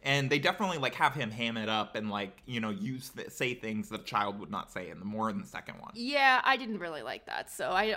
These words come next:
Speaker 2: I think that really threw me off with the character. Um, I liked the way he dealt with a lot of things. Like, if there was an obstacle, he was pretty smart. I just don't understand where he would get all that kind of, like, knowledge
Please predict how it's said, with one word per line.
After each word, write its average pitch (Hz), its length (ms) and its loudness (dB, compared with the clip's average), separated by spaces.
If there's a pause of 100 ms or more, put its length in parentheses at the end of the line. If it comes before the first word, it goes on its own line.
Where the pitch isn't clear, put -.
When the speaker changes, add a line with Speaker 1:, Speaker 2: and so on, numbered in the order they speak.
Speaker 2:
I 233 80 0
think 240 160 -6
that 233 160 0
really 190 180 -6
threw 180 180 -14
me 175 120 -14
off 165 180 -12
with - 120 -14
the 190 60 -12
character. 151 480 -12 (420)
Um, 208 240 2
I 247 140 8
liked 262 380 2 (280)
the 220 140 0
way 214 260 2
he 185 420 -8 (120)
dealt 208 300 0
with 302 200 -6
a 330 40 -2
lot 330 240 4
of 349 120 -4
things. 359 440 -4
Like, 226 260 0 (340)
if 214 220 0
there 214 140 -2
was 202 180 -2
an 202 80 -4
obstacle, 214 600 -2
he 220 120 -6
was 285 140 -8
pretty 539 180 0
smart. 320 540 2
I 240 100 8
just 294 260 -4
don't 269 120 2
understand 240 480 -4
where 208 220 0
he 214 120 -10
would 196 160 -6
get 202 200 -2
all 180 180 -6
that 156 320 -2 (800)
kind 202 240 0
of, 175 200 -6
like, 175 180 -4
knowledge 170 880 -2